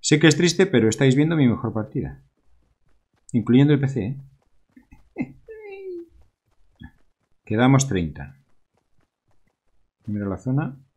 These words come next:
Sí, estoy súper bien de zona. Súper bien de zona.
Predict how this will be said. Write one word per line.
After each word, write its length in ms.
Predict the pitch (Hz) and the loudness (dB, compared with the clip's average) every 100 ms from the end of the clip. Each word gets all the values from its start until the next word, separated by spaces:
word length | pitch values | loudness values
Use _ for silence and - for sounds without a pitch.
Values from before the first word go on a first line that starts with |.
| _ _ _ _ _ _ _ | _ _ _ _ _ _ _
Sí, 180 | - - | -18 -18
estoy 680 | 73 - 85 80 78 76 73 | -16 -14 -12 -12 -12 -14 -14
súper 280 | - 76 78 | -16 -14 -14
bien 180 | 78 76 | -12 -14
de 100 | 78 | -16
zona. 320 | - - _ _ _ _ _ _ - | -20 -20 _ _ _ _ _ _ -6
Súper 440 | - 120 - 123 | 0 2 4 4
bien 200 | 120 135 | 6 6
de 100 | 131 | 4
zona. 440 | - 80 67 - | 0 -6 -8 -14